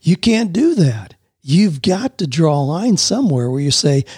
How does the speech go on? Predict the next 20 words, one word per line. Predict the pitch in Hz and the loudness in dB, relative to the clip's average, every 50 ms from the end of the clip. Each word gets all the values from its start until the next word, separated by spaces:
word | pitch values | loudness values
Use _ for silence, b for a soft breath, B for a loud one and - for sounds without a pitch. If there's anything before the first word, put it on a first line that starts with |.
| B - - | B -4 0
"Unless | 156 143 143 165 175 147 - - - | 0 2 2 2 0 0 -2 -4 -6
you | 131 117 123 151 196 247 262 | -6 -2 0 2 2 2 0
continue | - - 226 190 - 190 180 170 147 | 0 -4 -4 -2 0 0 0 0 -2
to | 147 151 | -2 -2
be | 156 151 131 | -2 0 0
healthy, | 117 156 170 170 156 - 143 135 | 0 0 0 -2 -4 -6 -6 -8
you | 120 113 120 147 170 190 196 185 | -6 -4 -2 0 2 2 2 0
can't | - - 170 156 151 156 - | -2 -2 -2 -2 -2 -2 -4
serve | - - 156 147 139 139 139 | -6 -4 -2 0 0 0 -2
others | - 143 135 127 139 135 123 131 | -2 -2 -2 -2 -2 -4 -4 -2
well." | 135 131 131 131 - - 135 - b b b b b b b b b b b b b b b b b b b b b b | -2 -2 -4 -6 -8 -12 -16 -18 b b b b b b b b b b b b b b b b b b b b b b
One | - 165 185 | 0 2 2
of | 233 226 | 4 4
the | 196 | 4
most | 190 185 - - | 2 2 0 0
profound | - - 170 131 - - - 185 185 190 202 196 214 208 180 147 127 117 | 0 0 0 0 -2 -6 -6 -4 -4 -2 -2 0 0 0 0 -2 -2 0
books | 165 156 143 110 98 - - - - - - - | 2 2 2 0 -2 -4 -2 -2 -2 -4 -4 -2
my | 147 135 131 | 0 0 2
wife | 135 143 147 147 135 - - | 2 2 2 0 -2 -4 -4
Joanne | - 175 135 127 123 127 | -2 -2 0 -2 -2 -6